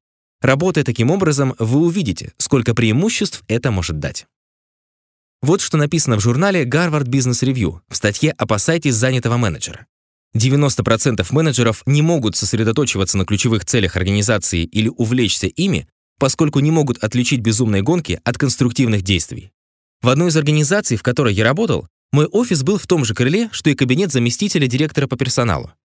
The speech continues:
Кабинет находился в жутком состоянии.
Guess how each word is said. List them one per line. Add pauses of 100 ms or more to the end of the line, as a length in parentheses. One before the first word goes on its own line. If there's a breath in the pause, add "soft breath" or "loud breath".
(200)
Кабинет
находился
в
жутком
состоянии.